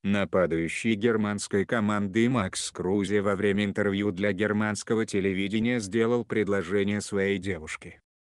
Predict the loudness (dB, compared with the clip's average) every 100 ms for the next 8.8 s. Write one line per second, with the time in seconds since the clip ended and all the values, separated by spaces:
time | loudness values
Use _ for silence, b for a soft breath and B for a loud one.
0 | 0 2 4 2 0 2 0 0 0 2
1 | 2 0 0 0 0 2 0 0 0 0
2 | 0 2 0 -4 _ 0 0 0 0 2
3 | 2 2 0 -8 -12 _ _ _ -4 -2
4 | -2 -6 -12 _ 0 2 2 -2 -2 -2
5 | -2 -2 -2 -4 -6 -8 -14 -18 _ _
6 | _ _ 2 4 2 4 4 4 2 -2
7 | -2 0 0 2 0 0 0 0 0 0
8 | 0 0 0 0 -2 -6 -10